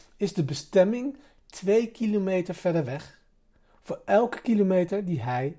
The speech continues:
of zij aflegt. Ik herhaal. Als de reiziger geluk heeft, dat wil zeggen, als het pad ingewikkeld en diepgaand genoeg is, is de bestemming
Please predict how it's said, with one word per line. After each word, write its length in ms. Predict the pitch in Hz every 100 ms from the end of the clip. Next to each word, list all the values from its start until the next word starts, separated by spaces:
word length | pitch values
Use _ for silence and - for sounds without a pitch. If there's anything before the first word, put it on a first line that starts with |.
| _
of 180 | 160 143
zij 380 | 123 117 131 - -
aflegt. 380 | - 95 - _ _ _ _ _ _ _ _ _ _ -
Ik 160 | 170
herhaal. 280 | 156 - - _ _ _ _ _ - -
Als 200 | 190 -
de 100 | 170
reiziger 720 | 147 185 220 220 175 185 - -
geluk 460 | - 175 196 277
heeft, 280 | 120 113 - _ _ _ _ _ _ _ _
dat 180 | - 165
wil 120 | 165
zeggen, 420 | 143 151 - 143 - _ _ -
als 160 | - 160
het 160 | 151
pad 280 | - 180 - _ _ -
ingewikkeld 800 | 220 226 202 214 233 180 196 -
en 220 | 180 147
diepgaand 640 | 190 - - 156 151 156 -
genoeg 400 | - 147 196 -
is, 300 | 131 - _ _ _ - - -
is 180 | 175
de 120 | - 156
bestemming 680 | 165 - 196 208 262 294